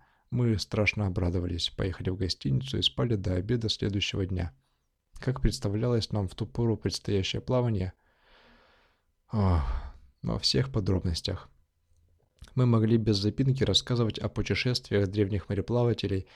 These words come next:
лихо обосновывали принцип действия рулевых вёсел, брались с точностью до суток вычислить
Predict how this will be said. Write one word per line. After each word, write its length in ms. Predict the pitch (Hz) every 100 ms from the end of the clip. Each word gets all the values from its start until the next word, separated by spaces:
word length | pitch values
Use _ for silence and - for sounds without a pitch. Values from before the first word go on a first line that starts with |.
| - -
лихо 300 | 131 135 123
обосновывали 800 | - 98 98 - 120 117 107 95
принцип 440 | 90 104 95 92 90
действия 400 | 98 92 - 92
рулевых 460 | 90 90 92 -
вёсел, 480 | 107 117 - 95 90 _ _ -
брались 480 | 107 123 131 -
с 120 | - -
точностью 560 | 131 135 113 - 101
до 120 | 101
суток 380 | 90 131 131 -
вычислить 540 | 107 - 95 - 131